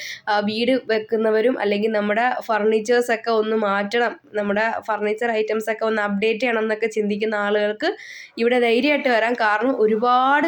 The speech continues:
കളേഴ്സിൽ, ഒരുപാട് വെറൈറ്റി മോഡൽസിൽ നമുക്കിവിടെ സെറ്റി ഐറ്റംസ് കാര്യങ്ങളെല്ലാം ഉണ്ട് കേട്ടോ. എനിക്ക് ഭയങ്കരമായിട്ട് ഇഷ്ടപ്പെട്ടു. കാരണം പല കളേഴ്സ് വരുന്നത് കൊണ്ട് തന്നെയും പല മോഡൽ വരുന്നത് കൊണ്ടും എനിക്ക് ഒരുപാട് ഇഷ്ടപ്പെട്ടു കേട്ടോ. അപ്പോൾ ഞാൻ ഒട്ടുമിക്കതിലും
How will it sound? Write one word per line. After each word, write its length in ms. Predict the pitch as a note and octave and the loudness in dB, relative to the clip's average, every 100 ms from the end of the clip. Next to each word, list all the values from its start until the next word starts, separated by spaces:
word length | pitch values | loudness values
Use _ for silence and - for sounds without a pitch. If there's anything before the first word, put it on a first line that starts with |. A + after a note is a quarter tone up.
| D#4 | 2
കളേഴ്സിൽ, 520 | A3 G#3 G#3+ A3+ A3 | 2 2 2 0 0
ഒരുപാട് 640 | B3 G#3+ G#3+ G#3+ A3 A3+ A#3 | 2 2 2 0 0 0 0
വെറൈറ്റി 540 | G#3+ G3+ G#3+ G#3+ B3+ | 0 0 0 0 0
മോഡൽസിൽ 680 | A#3 G#3+ G#3+ A3+ A#3+ A#3 B3+ A4 - - - | 2 2 2 0 0 0 0 -2 -4 -18 -8
നമുക്കിവിടെ 600 | A3+ A3+ A3 A#3+ A3+ C4 D4 | -2 -2 0 0 2 2 2
സെറ്റി 280 | A3+ G#3 B3+ | 0 -2 -2
ഐറ്റംസ് 500 | A#3 G#3 G#3+ A3 A#3 G#3+ | 0 0 0 -2 -2 0
കാര്യങ്ങളെല്ലാം 640 | G3+ G3+ G3+ G3 G3 F#3+ | 0 0 2 0 0 0
ഉണ്ട് 140 | F#3+ | 0
കേട്ടോ. 160 | F#3+ F#3+ | 0 0
എനിക്ക് 180 | F#3+ G#3 G#3 | -2 -2 -2
ഭയങ്കരമായിട്ട് 680 | G#3 G#3+ B3 C4+ B3 A3 G#3+ | 0 0 2 2 0 0 -4
ഇഷ്ടപ്പെട്ടു. 640 | - G#3 G3 G3 C4 E4+ - - - - | -2 -4 -4 -4 -4 -4 -6 -20 -14 -6
കാരണം 260 | G#3 A3 A3 | -4 -2 -2
പല 240 | A3+ A#3+ A#3+ | 0 0 0
കളേഴ്സ് 480 | A#3 A3 A#3 C4+ C#4+ | 0 2 2 2 2
വരുന്നത് 400 | C#4+ A3 A3 A3 | 0 2 2 2
കൊണ്ട് 340 | A3+ A3 A3 G#3+ | 2 0 0 0
തന്നെയും 280 | G#3+ B3+ B3 | 2 0 0
പല 140 | A3 | 0
മോഡൽ 560 | A3+ A3 G#3 G#3+ A3+ B3+ | 0 0 0 2 2 2
വരുന്നത് 400 | B3 G#3 G3+ G3 | 0 -2 -2 -2
കൊണ്ടും 220 | G#3 G#3+ - | -2 -4 -6
എനിക്ക് 180 | A3 G#3+ | -6 -4
ഒരുപാട് 320 | G3+ G#3 G#3 G3+ | -4 -2 -4 -6
ഇഷ്ടപ്പെട്ടു 360 | G#3+ G3+ F#3+ | -8 -10 -10
കേട്ടോ. 160 | G3 F#3 - - - | -8 -10 -10 -20 -20
അപ്പോൾ 140 | G#3 A3+ | -8 -2
ഞാൻ 160 | A#3+ | 0
ഒട്ടുമിക്കതിലും 760 | A3+ G#3+ A3+ A#3+ A#3+ A#3 B3 C4+ | 0 0 -2 -2 -2 0 2 2